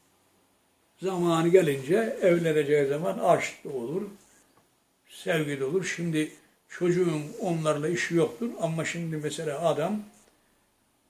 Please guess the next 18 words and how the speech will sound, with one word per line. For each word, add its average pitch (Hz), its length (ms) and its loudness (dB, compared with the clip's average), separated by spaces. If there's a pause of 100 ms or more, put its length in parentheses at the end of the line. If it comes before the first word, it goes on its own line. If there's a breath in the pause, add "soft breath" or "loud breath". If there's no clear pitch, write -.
(560)
görüyorsun 156 500 -2
yani 135 380 -8 (960)
birbirine 147 400 -8
aşık 156 360 -4
oluyor. 139 260 -6 (1080 loud breath)
Derse 170 420 0
bile 151 180 -6
çalışamıyor. 147 600 -6 (2250)
Beraberken 156 680 4
bir 156 160 0
arada 147 300 2
konuşuyorlar. 143 760 -2
Aşık 143 220 -4
olduğu 135 320 -6
kız, 135 240 -12
aşık 143 360 -4
olduğu 139 480 -8
oğlan. 143 380 -6